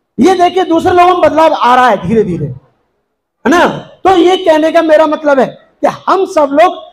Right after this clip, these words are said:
अंधश्रद्धा को त्यागें, पाखंडवाद को त्यागें, रूढ़वादी व्यवस्थाओं को त्यागें। जिन व्यवस्थाओं के कारण हम मानसिक गुलाम बन गए, दो प्रकार की गुलामी होती है, एक मानसिक गुलामी,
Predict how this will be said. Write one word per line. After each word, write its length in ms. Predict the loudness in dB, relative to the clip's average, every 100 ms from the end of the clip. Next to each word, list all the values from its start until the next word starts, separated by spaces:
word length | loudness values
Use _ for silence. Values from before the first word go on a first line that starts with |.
| _ -4
अंधश्रद्धा 680 | -2 -2 -4 -4 -4 -4
को 140 | -2 -4
त्यागें, 580 | -4 -8 -8 -10 -14 -20 _ _ _ _ _ _
पाखंडवाद 680 | -2 0 0 2 2 2 0
को 80 | -4
त्यागें, 580 | -2 -2 -2 -6 -10 -20 _ -6
रूढ़वादी 500 | -2 2 2 2 2
व्यवस्थाओं 340 | 2 0 0 0
को 80 | -2
त्यागें। 680 | 0 2 2 0 -4 -10 _ _
जिन 180 | 0 2 2
व्यवस्थाओं 420 | 2 0 0 0
के 120 | 0
कारण 440 | 0 2 2 2 0 -6 -8
हम 180 | -4 -2
मानसिक 380 | 0 0 0 -2
गुलाम 360 | 0 2 2 0
बन 120 | 0
गए, 160 | 0 -2 -6 _ _ _ -6
दो 300 | 0 0 -2
प्रकार 380 | -4 -2 0 -2
की 100 | -2
गुलामी 340 | 0 0 2
होती 300 | 0 0 -2
है, 220 | -6 -8 _ _ 0
एक 180 | 0 2
मानसिक 420 | 0 0 0 -4
गुलामी, 380 | 2 2 2